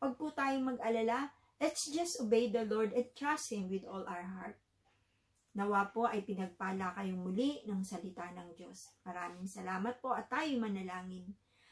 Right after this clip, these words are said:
Aming Diyos at aming Ama, maraming maraming salamat sa buhay na iniyalay ng iyong anak na si Jesus para sa amin. Salamat din, Panginoon, na muli mo kaming pinapaalalahanan na pahalagahan namin ang lahat ng ginawa mo sa aming buhay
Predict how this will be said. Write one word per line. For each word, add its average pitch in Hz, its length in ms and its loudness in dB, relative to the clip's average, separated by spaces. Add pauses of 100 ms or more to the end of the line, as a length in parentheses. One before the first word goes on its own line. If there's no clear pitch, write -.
(260)
Aming 285 320 6
Diyos 247 240 8
at 240 160 -8
aming 208 240 0
Ama, 190 560 -6
maraming 233 400 2
maraming 208 400 0
salamat 202 640 -2
sa 208 160 -6
buhay 202 400 0
na 190 160 -2
iniyalay 190 640 -2
ng 185 240 -4
iyong - 80 -12
anak 185 240 -10
na 196 80 -4
si 190 160 -8
Jesus 196 480 -10
para 180 320 -10
sa - 240 -10
amin. 185 320 -10 (720)
Salamat 226 480 4
din, 240 240 4
Panginoon, 233 640 2
na 214 80 0
muli 202 320 0
mo 196 160 0
kaming 202 240 0
pinapaalalahanan 196 1400 -4 (400)
na 226 80 0
pahalagahan 226 640 2
namin 220 560 4
ang 196 160 0
lahat 208 240 -4
ng 208 160 0
ginawa 190 480 -2
mo 190 80 -4
sa 185 240 -8
aming 185 240 -4
buhay 185 560 -10